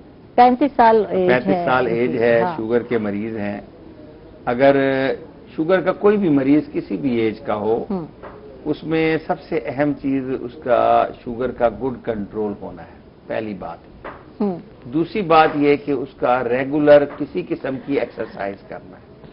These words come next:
Speaker 1: हम्म।
Speaker 2: वॉक बहुत अच्छी है, इसके अलावा light exercises जो हैं वो भी की जा सकती हैं।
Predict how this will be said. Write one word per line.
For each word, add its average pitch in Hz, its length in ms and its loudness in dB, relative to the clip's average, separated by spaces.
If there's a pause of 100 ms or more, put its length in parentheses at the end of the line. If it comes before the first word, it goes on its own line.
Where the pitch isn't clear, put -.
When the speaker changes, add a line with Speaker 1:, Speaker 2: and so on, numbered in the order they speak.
Speaker 1:
हम्म। 151 340 -2
Speaker 2:
वॉक 127 360 6
बहुत 123 220 -2
अच्छी 131 300 -8
है, 131 140 -8 (880)
इसके 143 280 4
अलावा 135 360 6
light 123 380 2
exercises 123 800 -2
जो 120 80 -4
हैं 117 160 -2
वो 117 180 -2
भी 123 140 -4
की 123 180 -6
जा 117 140 2
सकती 113 340 -14
हैं। 120 180 -16